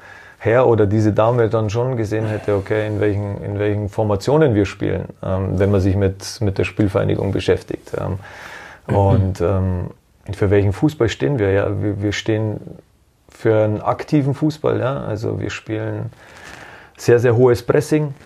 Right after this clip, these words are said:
Speaker 1: Ja, wir, wir versuchen aber dieses, dieses Pressingspiel in Verbindung mit Ballbesitz, ähm, Fußball auch zu kombinieren. Und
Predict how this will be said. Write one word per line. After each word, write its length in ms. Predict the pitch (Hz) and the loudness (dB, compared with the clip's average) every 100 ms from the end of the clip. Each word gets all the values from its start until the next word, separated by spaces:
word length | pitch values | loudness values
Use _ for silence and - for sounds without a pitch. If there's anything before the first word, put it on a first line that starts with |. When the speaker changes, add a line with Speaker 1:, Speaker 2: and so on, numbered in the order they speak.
| - - - _ - - | -20 -20 -20 _ -12 -6
Speaker 1:
Ja, 200 | 127 110 | -4 -2
wir, 100 | 107 - - | -2 -6 -8
wir 160 | 107 98 | -6 -2
versuchen 420 | 110 123 113 113 | 0 0 0 0
aber 260 | 110 110 | 2 2
dieses, 400 | 104 107 107 98 | 2 0 -2 -4
dieses 320 | - 107 110 - | -6 -2 -2 -2
Pressingspiel 1000 | - 135 139 131 - 131 127 127 123 - | 0 0 0 -4 -2 0 2 2 0 -2
in 120 | 110 | -4
Verbindung 440 | 107 104 120 117 | -2 0 0 2
mit 160 | 110 104 | 0 2
Ballbesitz, 640 | 127 139 135 135 131 - 110 | 0 0 0 -2 -4 -10 -8
ähm, 240 | 120 120 | -6 -8
Fußball 400 | - 131 - 120 | -6 -6 -2 0
auch 160 | 120 - | 0 -2
zu 160 | - | -8
kombinieren. 580 | 113 117 113 117 131 127 | -4 -2 -2 -2 -2 -4
Und 300 | 110 107 | -4 -6